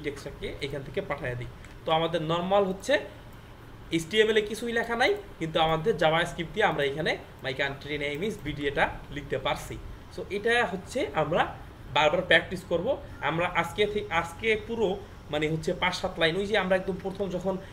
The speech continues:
এইচটিএমএল হচ্ছে আমরা শিখছি না, তখন হচ্ছে এখানে কি লিখছিলাম? এইচ ওয়ান, এইচ টু, এইচ থ্রি, এইচ ফোর, এইচ, এইচ ফাইভ, এইচ সিক্স। এইভাবে আপনারা হচ্ছে, উম, মানে নতুনরা, ন-, নতুনরা না পুরানরা প্রত্যেকের homework হচ্ছে এইভাবে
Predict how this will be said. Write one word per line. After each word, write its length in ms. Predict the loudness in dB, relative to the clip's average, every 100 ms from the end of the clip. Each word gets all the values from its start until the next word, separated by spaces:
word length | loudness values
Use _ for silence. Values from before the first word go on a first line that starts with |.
| -10
এইচটিএমএল 440 | -8 -4 -2 0 -2 -4
হচ্ছে 140 | -2 -2
আমরা 120 | -2
শিখছি 200 | -6 -8 -4
না, 100 | -4 -4
তখন 160 | -6 -6
হচ্ছে 180 | -6 -4
এখানে 180 | -4 -4 -2
কি 60 |
লিখছিলাম? 340 | -2 -2 -6 -8 -10 -8 -4
এইচ 120 | -2 2
ওয়ান, 140 | 2 2
এইচ 140 | -2 -4
টু, 60 | -6
এইচ 80 | -6 -8
থ্রি, 120 | -6 -6
এইচ 100 | -6
ফোর, 100 | -4 -2
এইচ, 160 | -4 -6
এইচ 140 | -10 -6 -2
ফাইভ, 120 | -2
এইচ 140 | -2 -4 -6
সিক্স। 180 | -8 -10 -14 -16 -16 -4
এইভাবে 260 | 0 4 6 4
আপনারা 240 | 2 0 0
হচ্ছে, 200 | 0 -2
উম, 640 | -2 -6 -10 -12 -8 -8 -8 -2
মানে 140 | 0 0 -2 -6
নতুনরা, 600 | -2 0 0 -4 2 4 4 2
ন-, 200 | 2 4
নতুনরা 280 | 2 2 0
না 100 | 2
পুরানরা 380 | 2 2 2 0
প্রত্যেকের 340 | -4 -4 -2
homework 320 | 0 2 2 2
হচ্ছে 180 | -2 -4 -6 -8 -16 -4
এইভাবে 320 | -2 0 0